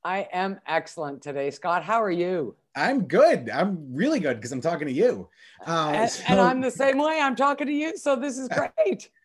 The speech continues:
Speaker 2: <laughs> So Pam specializes in helping people through grief and loss while staying alcohol free, um, and lear-, talks a lot about the benefits of dealing with grief without drinking.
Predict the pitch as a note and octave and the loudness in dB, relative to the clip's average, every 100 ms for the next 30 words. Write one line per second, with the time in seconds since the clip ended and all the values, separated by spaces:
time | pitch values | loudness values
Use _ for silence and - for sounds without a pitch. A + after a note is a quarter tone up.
0 | _ G#3+ F#3 F3+ F3 - _ _ _ - | _ -4 -4 -6 -10 -12 _ _ _ -18
1 | - G3+ - A3 A3+ F3+ - G#3+ B3+ C#4+ | -14 -14 0 4 6 4 -4 -4 -2 -2
2 | A#3 F3 - F#3+ F#3 F#3+ F3+ E3+ D#3 D3+ | -4 -6 0 0 2 2 2 2 -2 -6
3 | D3 C#3 F3+ F3+ E3+ - D#3 D#3+ C#3+ C3+ | -6 -2 -2 0 -2 -4 -8 -4 -4 -6
4 | - C3+ C#3+ F3+ G#3+ A3 D#3+ E3+ F#3+ A3 | -10 -8 0 0 0 -4 -4 -2 0 -2
5 | F#3 - D#3 D#3+ D#3+ D#3+ D#3 C#3+ C#3 C3 | -8 -14 -10 -8 -4 -4 -4 -6 -10 -6
6 | D3+ F#3 F#3+ G3 F#3 E3+ C3 C#3+ C3 C3+ | 0 0 0 -2 -2 -2 -6 -6 -4 -4
7 | B2+ - A#2+ D3+ E3+ _ - - C#3+ D3 | -4 -6 -8 -6 -10 _ -20 -16 -8 -6
8 | C#3 - D3 D#3+ D#3+ D3+ - G3 D#3 C#3+ | -6 -6 -2 -2 -2 -8 -14 -16 -14 -6
9 | E3 F3+ - F3 G#3 G#3 G#3+ F#3 E3 C3 | -2 -2 -4 -4 -4 -2 -2 0 -2 -4
10 | B2 D#3 D3+ C3+ B2+ A2 D3 E3 C#3 B2 | -6 -6 -8 -10 -12 -6 -4 -2 -4 -6
11 | - _ F#3 - - G#2+ A#2 A#2+ B2 A2+ | -10 _ -20 -20 -20 -16 -8 -4 -4 -6
12 | - A#2+ D#3+ - A#2 A2 F#2+ G#2 G2 - | -14 -4 -4 -2 -4 -4 -10 -18 -18 -20
13 | G2 | -20